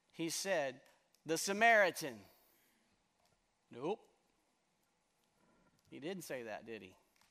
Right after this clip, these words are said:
He said, "I'm not even gonna say Samaritan." He said, "The one who showed him mercy," with a disgusted look on his face.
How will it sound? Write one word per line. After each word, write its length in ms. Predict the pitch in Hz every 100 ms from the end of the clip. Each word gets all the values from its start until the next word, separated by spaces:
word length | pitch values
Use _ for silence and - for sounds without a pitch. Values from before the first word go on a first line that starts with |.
| _ _ _ _ _ _ _ _ _ _ _ _ -
He 100 | 120
said, 260 | - 101 123
"I'm 120 | 147 139
not 200 | 110 104
even 280 | 98 110
gonna 200 | 110 104
say 480 | 98 - - 123 104 98 -
Samaritan." 760 | - - 87 - - - - - - _ _ _ _ _ - _ _ _ _ _ _ _ _ _ -
He 120 | - 202
said, 240 | 214 185
"The 80 | 175
one 540 | 160 202 214 214 202 - -
who 100 | 196
showed 400 | 190 - 190 180
him 300 | 156 160 151 131 _ -
mercy," 680 | 143 160 185 - - 98 - _ _ _
with 100 | 131
a 60 | 127
disgusted 800 | 139 - - 180 165 - 147 139
look 300 | 147 147 -
on 140 | 139
his 160 | 123 -
face. 640 | - 117 98 87 - -